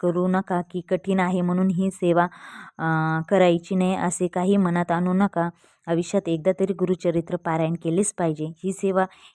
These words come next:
येत्या, अं, शुक्रवारपासून तुम्ही ही सेवा करू शकता. नित्यसेवा वेगळी व ही सेवा वेगळी. अ, ही सेवा दत्त जयंतीपर्यंत ही सेवा करू शकतात. ही सेवा नक्की करा आणि याचे फळ तुम्हाला नक्की भेटते,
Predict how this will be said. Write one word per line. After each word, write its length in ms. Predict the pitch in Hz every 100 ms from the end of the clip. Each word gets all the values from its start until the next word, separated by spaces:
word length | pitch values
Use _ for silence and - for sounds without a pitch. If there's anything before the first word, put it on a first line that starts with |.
| -
येत्या, 320 | 175 185 180
अं, 580 | - 165 165 165 170 165
शुक्रवारपासून 840 | - - 190 190 190 185 180 185
तुम्ही 280 | 175 190 185
ही 180 | 185 208
सेवा 340 | - 175 170
करू 260 | 165 170 170
शकता. 380 | - 202 - 143 - - _
नित्यसेवा 680 | 190 214 - 254 214 185 180
वेगळी 420 | 170 185 165 196
व 120 | 175 190 185 - _ -
ही 100 | 233
सेवा 340 | - 180 185
वेगळी. 360 | 180 190 170 175 - - - -
अ, 40 | 170 165 165 165 170
ही 100 | 214
सेवा 360 | 208 196 185 190 180
दत्त 320 | 170 190 226 196
जयंतीपर्यंत 840 | 190 185 196 - 190 190 185 190 185
ही 100 | 214
सेवा 300 | - 180 175
करू 280 | 175 208 220
शकतात. 380 | 196 - 165 160
ही 200 | - 202
सेवा 320 | - 185 185 - - - -
नक्की 300 | 214 220 233
करा 280 | 202 170 160 -
आणि 280 | 180 190
याचे 260 | 180 180 185
फळ 280 | - 202 190 190 _ _ -
तुम्हाला 360 | 190 180 175
नक्की 360 | 180 208 - 226
भेटते, 600 | 185 180 165 - 156